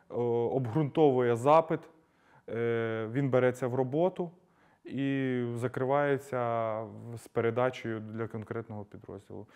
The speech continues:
Саме отак побудована робота. І вона, е, я скажу, вона так органічно вибудована. Тобто нема такого, що от, е, тільки одному підрозділу допомагають і все.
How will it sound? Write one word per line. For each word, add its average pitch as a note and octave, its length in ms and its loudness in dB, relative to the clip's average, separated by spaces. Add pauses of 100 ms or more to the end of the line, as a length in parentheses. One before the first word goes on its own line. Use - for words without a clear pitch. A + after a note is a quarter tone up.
(260)
Саме B2+ 320 -6
отак G#2+ 220 -8 (200)
побудована G#2+ 580 -6
робота. A#2+ 540 -8
І A#2 100 -6
вона, C3 460 0 (460)
е, A2+ 120 -2
я A#2 200 0
скажу, A#2+ 340 -6
вона B2+ 260 0
так - 280 -2 (200)
органічно C3 800 0 (300)
вибудована. C3+ 500 -2
Тобто C3+ 260 -2
нема D#3 280 4
такого, D#3 400 -2
що C3+ 340 0 (360)
от, B2+ 300 -2
е, B2 580 0
тільки E3 340 4
одному C#3+ 380 4
підрозділу C#3 640 0
допомагають B2+ 840 -2
і A#2+ 100 -6
все. - 280 -14